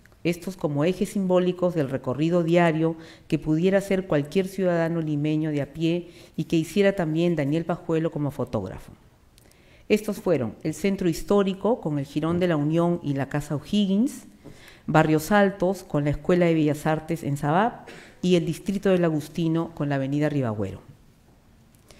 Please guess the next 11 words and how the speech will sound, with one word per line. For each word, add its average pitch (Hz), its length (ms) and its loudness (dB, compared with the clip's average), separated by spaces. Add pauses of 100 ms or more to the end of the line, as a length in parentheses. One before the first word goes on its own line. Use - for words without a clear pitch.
(280)
El 190 80 2
centro 233 320 2
histórico. 127 580 -2 (2000)
Elegimos 254 640 4
como 165 240 0
sede 214 260 4
principal 170 720 0
e 143 60 2
inicio 170 400 2
del 170 160 0
circuito, 151 720 -4